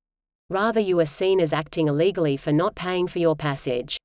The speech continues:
We'd heard stories of people being stopped as often as every ten kilometers and being made to pay as much as twenty dollars a time.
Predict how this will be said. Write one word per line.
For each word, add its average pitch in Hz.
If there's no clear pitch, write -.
We'd 220
heard 202
stories 180
of 147
people 165
being 180
stopped -
as 156
often 175
as 143
every 165
ten 175
kilometers 160
and 139
being 160
made 175
to 180
pay 160
as 147
much 165
as 147
twenty 196
dollars 180
a 185
time. 131